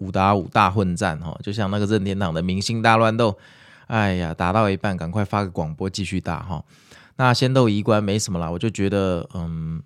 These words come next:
反正就高位盘整嘛哈，你进去或随便进出，很可能就被割草，就算了吧，别做吧，反正前一天都叫你悟空了，那昨天移关就一个非常正常的选项哈。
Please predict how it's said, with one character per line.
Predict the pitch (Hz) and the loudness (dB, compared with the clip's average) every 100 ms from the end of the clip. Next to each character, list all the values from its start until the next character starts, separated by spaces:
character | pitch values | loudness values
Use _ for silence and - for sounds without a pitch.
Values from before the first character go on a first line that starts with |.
| _ _ _ | _ _ _
反 | - 82 | -6 -2
正 | |
就 | 113 | 0
高 | - 113 | 4 6
位 | 117 | 4
盘 | - 95 | 4 -2
整 | 110 101 | 0 0
嘛 | 87 87 | 0 0
哈， | 87 | 0
你 | 85 85 | -2 -4
进 | 120 104 | -6 -4
去 | 90 107 | -2 0
或 | 98 104 95 | 2 2 0
随 | - - | -2 -6
便 | 87 104 | -2 -2
进 | 98 107 | -2 -2
出， | 92 - 98 | -2 -4 -4
很 | 92 | -2
可 | 98 | -2
能 | 85 | -2
就 | 85 | -2
被 | 98 | -4
割 | 98 101 98 | -4 -2 -2
草， | - 82 | -2 -4
就 | 95 | -4
算 | 98 147 | 0 2
了 | 131 | 2
吧， | 107 95 | 2 2
别 | 98 110 | 2 0
做 | - 147 | 4 4
吧， | 123 120 110 | 8 8 6
反 | 101 | 4
正 | 123 147 131 - - - - | 2 2 0 -12 -20 -20 0
前 | 127 | 2
一 | 139 | 6
天 | 156 | 4
都 | 151 | 6
叫 | 156 | 4
你 | 117 104 | 4 4
悟 | 143 | 4
空 | 113 120 117 | 6 6 6
了， | 110 95 | 2 2
那 | 107 107 | 2 0
昨 | - 95 | 0 -2
天 | 101 101 98 90 | 0 0 -2 -6
移 | 90 90 | -10 -2
关 | 104 98 | 2 2
就 | 98 | 0
一 | 98 | 0
个 | 92 | 2
非 | 123 | 2
常 | 107 101 | 2 4
正 | 139 110 | 2 4
常 | 98 90 | 2 2
的 | 98 | 2
选 | - 82 78 | 0 -4 -2
项 | 110 82 - | -2 -4 -6
哈。 | 95 | -10